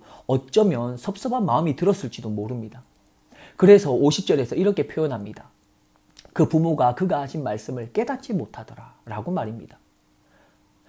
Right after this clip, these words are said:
도대체 이게 무슨 말인가? 지금 예수가 뭐라고 이야기를 하는 거예요?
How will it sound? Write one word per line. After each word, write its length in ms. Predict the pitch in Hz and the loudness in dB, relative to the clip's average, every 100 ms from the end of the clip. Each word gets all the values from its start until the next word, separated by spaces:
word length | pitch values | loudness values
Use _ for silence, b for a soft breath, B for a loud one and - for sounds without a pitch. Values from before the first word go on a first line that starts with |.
| b | b
도대체 400 | - 139 262 262 | -6 0 0 0
이게 120 | 233 269 | 0 0
무슨 380 | 131 127 302 | 0 -2 -2
말인가? 800 | 269 160 147 123 110 113 120 123 _ _ _ B B | -2 -2 -2 -2 -4 -4 -10 -14 _ _ _ B B
지금 300 | - 240 277 | 0 2 4
예수가 340 | 143 135 208 | 4 2 -2
뭐라고 500 | 170 104 113 147 277 | -2 0 0 0 0
이야기를 460 | 311 165 143 170 156 | 2 2 2 -2 -2
하는 200 | 131 139 | -6 -6
거예요? 540 | 123 110 104 107 185 | -2 0 2 0 -2